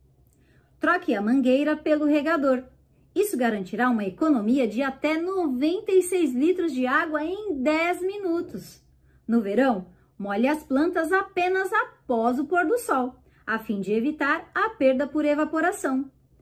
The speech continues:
E no inverno, é possível regar as plantas dia sim, dia não. Agora, abra seu livro na página sessenta e quatro e atenção à leitura. Limpeza e saúde.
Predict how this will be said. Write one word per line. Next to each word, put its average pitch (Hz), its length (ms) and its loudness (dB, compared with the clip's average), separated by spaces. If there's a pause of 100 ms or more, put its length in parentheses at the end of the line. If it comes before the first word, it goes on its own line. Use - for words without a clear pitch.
(240)
E 196 100 -10
no 190 60 -4
inverno, 226 680 -2
é 392 140 -2
possível 247 440 -2
regar 185 320 -4
as 233 140 -6
plantas 208 640 -4
dia 190 320 -4
sim, 359 340 -2 (300)
dia 233 320 -2
não. 294 340 -4 (1300)
Agora, 208 800 -2 (220)
abra 381 240 0
seu 285 220 0
livro 294 320 2
na 254 120 2
página 240 460 -2
sessenta 190 460 -6
e 247 80 0
quatro 262 440 -2 (200)
e 214 160 -2
atenção 285 600 0
à 311 80 2
leitura. 311 680 0 (1160)
Limpeza 262 680 0
e 285 140 2
saúde. 214 760 -4